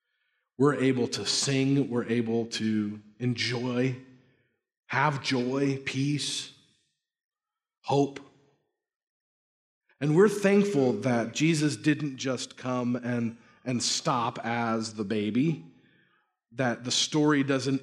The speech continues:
end with the manger. It doesn't even end with the cross. It ends with Jesus conquering death three days later,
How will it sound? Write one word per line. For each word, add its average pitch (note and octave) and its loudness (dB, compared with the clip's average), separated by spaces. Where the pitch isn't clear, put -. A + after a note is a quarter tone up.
end D#3 2
with B2 -2
the B2+ -2
manger. A2+ 0
It C3 -2
doesn't G3+ 4
even C3+ 2
end C#3+ 0
with C3 0
the G#2+ -8
cross. A#2 -2
It C3 -6
ends E3 2
with C3+ 0
Jesus C#3+ 0
conquering D3 -2
death C#3 -2
three C3+ 0
days C3 0
later, C#3 -2